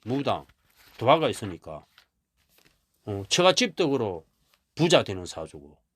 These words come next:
어, 일지평간이니까. 그런데 이제 대운이 뭐 보면은 뭐 십오 세까지는 그 뭐 수가 도우니까,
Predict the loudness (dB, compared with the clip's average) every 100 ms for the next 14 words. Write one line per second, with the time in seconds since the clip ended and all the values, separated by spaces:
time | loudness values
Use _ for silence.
0 | _ -8 -4 -2 -2 -4 -2 0 0 -2
1 | -8 -14 -16 -18 _ _ _ _ _ _
2 | _ _ _ _ _ _ _ _ _ _
3 | _ 2 4 6 6 4 6 6 6 4
4 | 4 2 -2 -4 -2 -2 -2 0 0 0
5 | -2 2 2 6 6 6 4 0 -2 -4
6 | -6 -10 -10 -10 -10 -10 -4 2 4 4
7 | 2 -2 -4 -6 -6